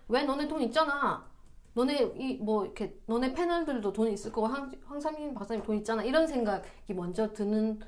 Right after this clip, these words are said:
원래 팟캐스트는 무료예요. 근데 이게, 이걸 운영하는 저 사람들이 뭔가 사정이 안 좋아서 이거 그만했을 때 나는 뭘 듣고 살아야 되지? 내 답은 어디서 찾아야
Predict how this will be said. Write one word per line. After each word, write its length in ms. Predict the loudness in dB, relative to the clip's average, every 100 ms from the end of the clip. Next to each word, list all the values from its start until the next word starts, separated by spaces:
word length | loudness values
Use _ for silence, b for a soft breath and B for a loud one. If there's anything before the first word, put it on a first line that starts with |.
| B
원래 220 | 8 10
팟캐스트는 640 | 8 8 8 8 4 2 4
무료예요. 760 | 6 8 8 6 4 2 -2 -10 -6
근데 380 | 0 4 4 2 B B
이게, 280 | -6 0 4 4
이걸 240 | 2 2 2
운영하는 640 | 4 4 6 4 4 2
저 100 | 2
사람들이 600 | 2 2 0 -2 -4 -4
뭔가 380 | -2 0 0 -2
사정이 360 | -2 2 4 4
안 140 | 0
좋아서 240 | -4 -4
이거 160 | -4 -4
그만했을 460 | -4 -2 -4 -4 -4
때 100 | -2
나는 340 | 0 -2 -4
뭘 260 | -2 0 2
듣고 180 | 0 -6
살아야 240 | -6 -6
되지? 360 | -8 -8 -10 -12 b b
내 280 | 4 6 6
답은 220 | 2 0 0
어디서 140 | -2
찾아야 120 | -4